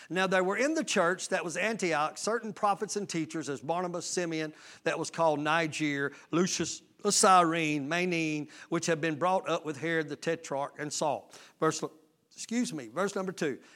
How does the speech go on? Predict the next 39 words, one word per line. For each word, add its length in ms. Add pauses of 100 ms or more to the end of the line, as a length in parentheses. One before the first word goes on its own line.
"And 180
they 100
ministered 580
to 120
the 160
Lord 720 (160)
and 260
fasted." 580 (1600)
And 160
look 160
what 160
happened. 340 (1300)
That's 440
Acts 380
thirteen, 760 (180)
one 260
through 240
three. 340 (380)
I 160
love 360
this, 340
"and 200
they 120
ministered 500
to 120
the 120
Lord." 340 (320)
I 100
should 260
have 120
broke 260
that 180
down, 240
and 100
we 80
should 240
teach 260
on 180
that. 160